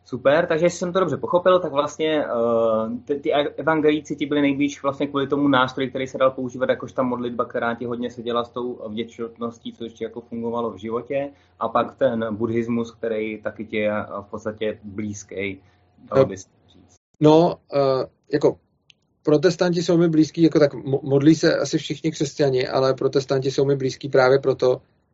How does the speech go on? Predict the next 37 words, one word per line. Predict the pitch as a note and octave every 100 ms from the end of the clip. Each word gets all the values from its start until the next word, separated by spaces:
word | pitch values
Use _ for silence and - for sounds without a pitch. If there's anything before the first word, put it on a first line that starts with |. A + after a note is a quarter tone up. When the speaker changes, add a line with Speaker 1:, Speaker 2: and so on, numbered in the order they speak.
| _ -
Speaker 2:
že, | A#2+ C3
eh, | B2+ B2 B2 B2 B2+ - - C3 B2+ B2
nemají | B2+ B2 B2+ B2+
papeže | B2+ A#2+ C3+ B2+ A#2+
a | A#2+
že | A#2+
nemají | A#2+ A#2+ A#2+ A#2+ A#2+ -
kněze, | C3 C3 A#2+ A2+ A2+ - _ _ _ _
že | - B2+
vlastně | B2+ D3
katolíci | C#3 B2 C3 B2 C#3
říkají, | B2 C3 B2
že | C3 - _ _ - _ _ _ _ _ _ _ _ _ _ E3 -
existuje | C3 C#3 - C#3+
nějaký | C3+ C3 C#3
prostředník | C3+ B2 - C3+ C3
mezi | C3 C3
mnou | C3
a | B2+
Bohem, | C3+ C3+ _
Speaker 1:
Přesně. | B2+ C3+ B2
Speaker 2:
a | A#2
protestanti | B2+ - C3 B2+ C3
říkají, | B2 B2 B2
že | B2
mám | A#2+
svůj | A#2+ B2 B2+
osobní | A2+ A#2 A#2+
vztah | - B2
s |
Bohem, | A#2 A#2 G#2+
což | B2 -
mi, | B2 A#2 - _ _ _ _
což | - C3+ -
je |
mi | C3
bližší. | B2 B2+ - A2 G#2